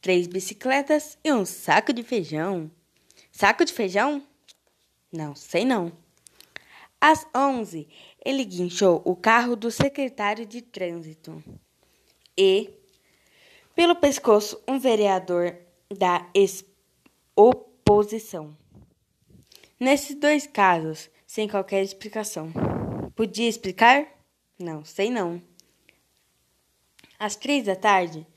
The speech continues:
chegam três guinchos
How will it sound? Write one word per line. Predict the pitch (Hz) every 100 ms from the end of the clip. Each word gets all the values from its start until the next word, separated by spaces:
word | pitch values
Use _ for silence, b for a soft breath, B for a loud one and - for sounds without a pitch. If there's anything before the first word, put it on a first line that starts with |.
| b b b b b b
chegam | - - 254 247 180 160 160 _ _ _ _ _ _ _ _ -
três | 262 285 277
guinchos | - 214 202 202 233 -